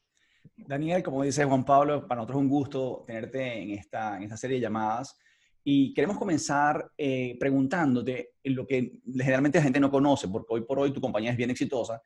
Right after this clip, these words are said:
pero queremos saber cómo llegaste, o sea, cómo fue tu inicio, desde que comenzaste, este, de-, ¿cuáles son com-, tus compañías previas? Eh, sabemos que naciste en Colombia, pero cuéntanos un poco cómo llegaste a construir esta compañía tan exitosa en los Estados Unidos.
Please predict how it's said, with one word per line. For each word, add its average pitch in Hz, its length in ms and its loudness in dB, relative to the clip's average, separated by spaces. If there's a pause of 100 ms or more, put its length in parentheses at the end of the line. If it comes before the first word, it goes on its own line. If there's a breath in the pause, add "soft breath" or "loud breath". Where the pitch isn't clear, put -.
(240)
pero 135 160 0
queremos 143 240 0
saber 151 460 0
cómo 170 200 0
llegaste, 135 520 0
o - 40 -6
sea, 107 120 -4
cómo 147 160 -4
fue 170 100 2
tu 170 100 2
inicio, 143 440 4
desde 104 160 0
que - 180 -8 (100)
comenzaste, 131 500 0
este, 165 240 0 (260)
de-, - 80 -4
¿cuáles 175 160 6
son 208 120 0
com-, 202 200 -2
tus - 80 -8
compañías 139 420 2
previas? 135 540 6 (320 loud breath)
Eh, 127 240 0
sabemos 135 320 4
que - 80 6
naciste 131 300 4
en 135 80 6
Colombia, 139 460 6
pero 139 160 0
cuéntanos 214 300 2
un 196 80 0
poco 185 240 2
cómo 170 160 0
llegaste 139 360 2
a - 20 -8
construir 139 240 -2
esta 139 120 -2
compañía 131 320 0
tan 131 140 2
exitosa 135 300 -2
en 135 60 2
los 120 40 0
Estados 120 300 0
Unidos. 95 360 -10